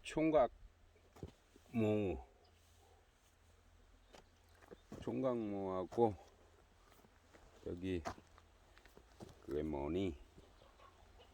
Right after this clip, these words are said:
열무, 열무를 심어놨고요.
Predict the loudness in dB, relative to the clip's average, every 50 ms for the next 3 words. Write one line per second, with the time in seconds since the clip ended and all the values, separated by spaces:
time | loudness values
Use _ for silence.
0 | -20 -20 -20 -20 -20 -20 -20 -18 -18 -16 -16 -16 -18 -18 -20 -20 -20 -20 -20 -20
1 | -20 -20 -20 -20 -20 -20 -20 -20 -12 -2 2 4 4 6 4 4 2 2 4 2
2 | 2 0 -4 -12 -20 -20 -20 -20 -20 -20 -20 -20 -20 -20 -20 -20 -20 -20 -20 -20
3 | -20 -20 -20 -20 -20 -20 -20 -20 -20 -20 -20 -20 -20 -20 -20 -20 -20 -20 -16 -8
4 | -2 2 2 4 4 2 0 0 0 0 0 0 0 -2 -4 -6 -6 -4 -2 -2
5 | -2 -2 -4 -6 -10 -6 -4 -2 -2 -2 -2 -4